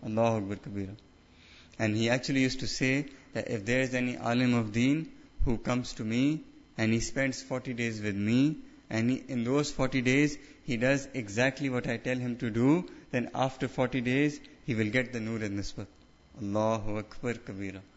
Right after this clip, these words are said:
Imagine forty days and you get the Nur and Nisbat. Hmm? So that's the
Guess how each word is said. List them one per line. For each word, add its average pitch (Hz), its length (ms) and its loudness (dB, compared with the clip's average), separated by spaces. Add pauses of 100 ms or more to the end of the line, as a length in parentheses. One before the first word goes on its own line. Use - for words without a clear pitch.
(280)
Imagine 117 340 2
forty 131 380 0
days 143 480 2 (340)
and 113 100 -4
you 110 140 0
get 110 220 -2
the 113 80 -6
Nur 107 200 -4
and 98 200 -6
Nisbat. - 240 -16 (320)
Hmm? - 60 -12 (640)
So 123 60 -4
that's 127 360 4
the 110 360 -4